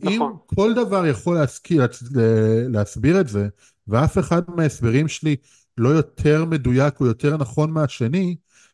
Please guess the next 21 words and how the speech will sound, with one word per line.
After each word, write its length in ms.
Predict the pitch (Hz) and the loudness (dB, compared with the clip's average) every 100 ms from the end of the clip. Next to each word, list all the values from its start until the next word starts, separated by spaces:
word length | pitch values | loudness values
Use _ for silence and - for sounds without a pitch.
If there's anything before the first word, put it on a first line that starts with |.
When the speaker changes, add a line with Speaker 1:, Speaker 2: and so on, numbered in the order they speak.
| _ | _
Speaker 1:
אז 300 | 117 113 113 156 165 | 2 2 2 2 2
אף 120 | - | 2
אחד 240 | 175 190 | 2 2
מההסברים 540 | 180 170 - 147 170 190 | 2 0 0 0 2 4
האלה 200 | 175 143 | 4 6
לא 100 | 139 | 6
יכול 240 | 143 156 | 4 4
להיות 180 | 139 139 | 4 2
מספק, 480 | 139 127 - 202 - | -2 -2 0 2 2
אני 100 | 120 | 2
לא 100 | 123 | 2
יכול 200 | 147 175 | 2 2
להאמין 340 | 156 135 202 214 | 2 2 0 -2
לאף 220 | 175 143 | -2 -2
אחד 220 | 131 135 127 | -2 -4 -2
מההסברים 540 | 123 120 120 120 120 | -4 -4 -6 -4 -6
האלה. 200 | 107 107 - - - - - | -6 -8 -10 -10 -10 -12 -10
כי, 60 | 165 185 - - - 185 170 | -10 -12 -18 -20 -20 -20 -12
כי 160 | - 160 | -6 -2
אתה 140 | |
לא 100 | - | 0